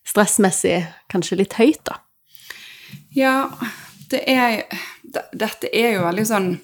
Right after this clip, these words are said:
Speaker 2: eh, hvis man snakker med barn om fordelen med å ha to hjem, så vil jo en del barn og ungdom kunne reflektere over at de har hatt mere og kjekkere ferie.
Speaker 1: Og flere julegaver og
Speaker 2: Ja.
Speaker 1: mm.
Speaker 2: Men, eh, ja, absolutt, sant?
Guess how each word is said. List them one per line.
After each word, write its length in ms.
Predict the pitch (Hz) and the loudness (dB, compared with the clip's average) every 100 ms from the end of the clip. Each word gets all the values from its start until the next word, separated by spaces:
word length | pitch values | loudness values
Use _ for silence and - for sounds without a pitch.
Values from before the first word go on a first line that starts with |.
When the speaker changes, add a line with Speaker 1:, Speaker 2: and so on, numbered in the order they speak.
| _ _ _ _ _ - - | _ _ _ _ _ -20 -4
Speaker 2:
eh, 180 | 202 196 | 0 2
hvis 180 | 226 233 | 2 2
man 120 | 226 | 0
snakker 320 | 220 - 247 | -2 -2 0
med 180 | 240 - | 0 2
barn 360 | 208 220 226 208 | 2 2 2 0
om 120 | 190 | -2
fordelen 800 | - 185 165 175 196 208 208 185 | -2 -4 -4 -2 2 2 2 0
med 400 | 180 175 185 170 | 2 4 4 2
å 100 | - | -4
ha 180 | 180 175 | -4 -4
to 140 | - 180 | -4 -4
hjem, 300 | - - - _ | -4 -4 -8 _
så 180 | - 226 | -6 -2
vil 160 | 226 220 | 0 2
jo 100 | 202 | 2
en 120 | 180 | 2
del 180 | 185 175 | 2 2
barn 380 | 180 175 180 185 | 2 2 2 -2
og 300 | - _ 180 | -8 _ -2
ungdom 420 | 180 170 180 190 | 0 0 0 -2
kunne 240 | 180 185 165 | -2 -4 -4
reflektere 460 | 165 175 196 170 | -6 -6 -4 -2
over 460 | - 196 202 247 - | -2 -2 2 0 0
at 180 | 185 - | -6 -6
de 100 | 185 | -6
har 80 | 180 | -4
hatt 260 | 190 175 - _ | -6 -10 -14 _
mere 540 | 196 190 190 190 180 156 | -4 -2 0 -2 -2 -2
og 80 | |
kjekkere 420 | 170 - - 170 170 | -4 -8 -10 -8 -4
ferie. 320 | 180 - - - _ _ - | -4 -6 -8 -16 _ _ -10
Speaker 1:
Og 260 | 277 262 226 | -2 4 4
flere 240 | - 190 | 4 2
julegaver 760 | 190 180 165 - 170 165 165 165 | 4 4 4 4 4 6 4 4
og 80 | 160 | 2
Speaker 2:
Ja. 140 | 170 160 | 2 2
Speaker 1:
mm. 460 | 190 233 220 190 208 | -4 -2 0 0 0
Speaker 2:
Men, 180 | 226 220 202 | 0 2 0
eh, 280 | - - - | -2 -4 -4
ja, 160 | - 165 | 0 0
absolutt, 500 | - 180 - - 175 | 0 -6 -8 -10 -6
sant? 320 | - 214 226 | 0 0 -2